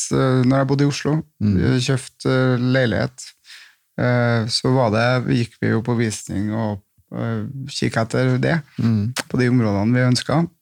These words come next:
Speaker 1: Eh, og mange av de leilighetene, de ble, du kjente med en gang at det her, nei, her er ikke bra.
Speaker 2: Mm.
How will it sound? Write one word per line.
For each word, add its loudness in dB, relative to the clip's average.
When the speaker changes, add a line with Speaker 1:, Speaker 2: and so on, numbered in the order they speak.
Speaker 1:
Eh, 2
og 0
mange 4
av 2
de 4
leilighetene, 0
de 2
ble, -6
du -4
kjente -2
med 0
en 0
gang 0
at -6
det -4
her, -4
nei, 0
her -2
er -2
ikke -8
bra. -6
Speaker 2:
Mm. 0